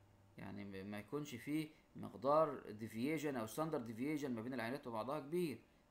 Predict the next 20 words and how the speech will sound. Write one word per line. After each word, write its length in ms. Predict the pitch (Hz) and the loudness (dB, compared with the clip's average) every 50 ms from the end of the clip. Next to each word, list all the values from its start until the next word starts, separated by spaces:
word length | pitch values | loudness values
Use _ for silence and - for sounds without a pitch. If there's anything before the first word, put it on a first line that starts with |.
| - - | -12 -10
عشان 340 | 117 107 - 98 101 104 | -10 -8 -8 -8 -8 -8
ده، 60 | 101 104 | -4 -2
ده 120 | 113 123 | 0 2
معناه 360 | 123 117 113 117 131 147 139 | 2 2 2 0 0 0 0
ان 140 | 127 123 113 | 0 -2 -2
في، 260 | 120 131 143 143 107 | -2 -4 -4 -2 -2
ان 140 | 104 107 107 | -4 -6 -6
في، 480 | - 117 131 143 139 123 113 95 82 107 | -4 -4 -2 0 0 0 -2 -2 -2 -4
ان 140 | 104 104 | -6 -8
في 120 | 101 - 151 | -8 -6 -6
مشكلة. 420 | 147 131 - - 170 170 156 131 - - - - - - - | -8 -6 -4 -2 0 0 0 -2 -6 -12 -20 -20 -20 -12 -8
يعني 120 | - 113 110 | -6 -6 -4
متبقاش 280 | 98 - - 139 - | -2 0 0 0 2
مثلا 220 | 151 147 - 147 131 | 0 0 2 0 0
مطلع 380 | 120 - 147 147 151 143 135 | 2 4 4 4 6 6 4
مثلا 340 | 131 139 - - 147 143 127 - - - - - - - - - - - - - - - - - - - - - - - - | 4 2 0 -2 -2 -2 -4 -8 -14 -20 -20 -20 -20 -20 -20 -20 -20 -20 -20 -20 -20 -20 -20 -20 -20 -20 -20 -20 -20 -10 -4
عينات 380 | 117 113 113 113 120 135 - - | 0 0 2 4 2 2 0 0
السكر 400 | - - - 147 - - 127 120 | -2 -2 -2 -2 0 0 0 2
مثلا 400 | 135 143 139 143 123 123 110 120 | 0 0 0 0 0 0 0 0
ايه، 220 | 127 131 131 127 | -2 -2 -2 -4